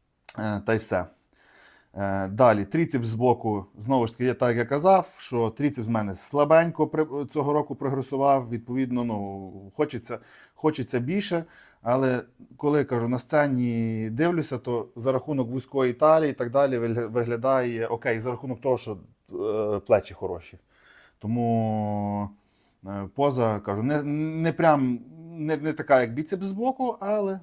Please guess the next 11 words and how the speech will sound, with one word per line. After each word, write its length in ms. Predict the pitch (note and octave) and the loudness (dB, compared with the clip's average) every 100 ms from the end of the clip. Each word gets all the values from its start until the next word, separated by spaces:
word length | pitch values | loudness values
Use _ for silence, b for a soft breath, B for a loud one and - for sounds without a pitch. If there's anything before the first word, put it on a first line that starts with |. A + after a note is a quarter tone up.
| - | -8
але, 400 | D3 D#3 D3+ D#3+ _ b b b | -2 -2 -2 -8 _ b b b
скажімо 280 | - A#2 A2+ A2+ | -8 -6 -4 -4
так, 220 | A2 A#2+ | -8 -4
не, 140 | C3 C#3+ | -4 -2
не 400 | C#3 C#3+ D3+ E3+ | -4 -2 0 2
вилітає. 540 | D3+ C3+ - G#2 G2 | 2 2 4 4 4
Тепер 400 | G2 A#2 D3+ C#3+ - _ _ _ _ _ _ - - | -2 4 6 6 -2 _ _ _ _ _ _ -14 -8
найширші 520 | A#2 A#2+ - B2+ A2+ A2+ | -2 -2 0 -2 -2 -2
м'язи 260 | A2 G2 | 0 -2
спини 460 | - A#2 G2+ A#2+ D#3+ b b b b - | -6 -6 -4 -4 -8 b b b b -12
ззаду. 600 | A#2+ C3 C#3+ C#3 D3+ | -6 4 4 4 0